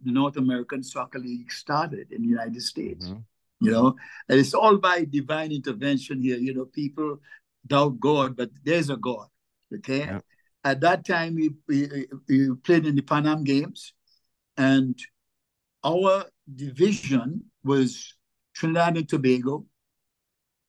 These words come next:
Speaker 1: Colombia, Argentina, and Mexico. <laughs> We had absolutely no chance, you know?
Speaker 2: <laughs>
Speaker 1: Well, as it turned out, we beat Argentina.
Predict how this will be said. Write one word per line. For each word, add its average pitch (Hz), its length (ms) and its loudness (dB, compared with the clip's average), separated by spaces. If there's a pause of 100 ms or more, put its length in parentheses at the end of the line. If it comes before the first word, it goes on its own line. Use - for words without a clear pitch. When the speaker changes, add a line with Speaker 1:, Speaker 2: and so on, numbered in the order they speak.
(100)
Speaker 1:
Colombia, 156 640 0 (520)
Argentina, 139 880 0 (200)
and 131 160 2
Mexico. 170 540 -2
<laughs> - 60 -20 (1300)
We 208 100 4
had 151 240 2 (720)
absolutely 196 840 4 (160)
no 151 440 0
chance, 165 480 -4 (560)
you 139 180 6
know? - 260 4 (160)
Speaker 2:
<laughs> 135 160 -2
Speaker 1:
Well, 160 340 2
as 156 140 -4
it 156 160 -2
turned 170 320 0
out, 160 320 -2 (600)
we 139 120 0
beat 160 240 -2
Argentina. 139 720 2